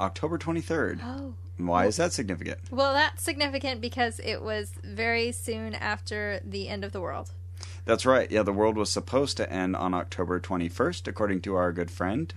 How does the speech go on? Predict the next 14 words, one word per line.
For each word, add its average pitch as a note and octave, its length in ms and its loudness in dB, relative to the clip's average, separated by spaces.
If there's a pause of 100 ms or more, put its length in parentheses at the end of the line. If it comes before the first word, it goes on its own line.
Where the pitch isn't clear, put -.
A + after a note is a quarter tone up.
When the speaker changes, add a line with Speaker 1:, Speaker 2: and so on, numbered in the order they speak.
Speaker 2:
Harold C#4 460 -4
Camping. B3+ 500 -8
Speaker 1:
Harold C3+ 300 -2
Camping. E2 540 -2
He A#2 100 -4
Speaker 2:
You D#3+ 80 2
Speaker 1:
was C3+ 160 0
Speaker 2:
are F#2 60 -4 (100)
Speaker 1:
wrong. D#2 360 0
Speaker 2:
wrong E4+ 120 0
again. D4 800 -6
Speaker 1:
Recently, A2+ 580 2
it G#2 140 2
was F#2+ 480 2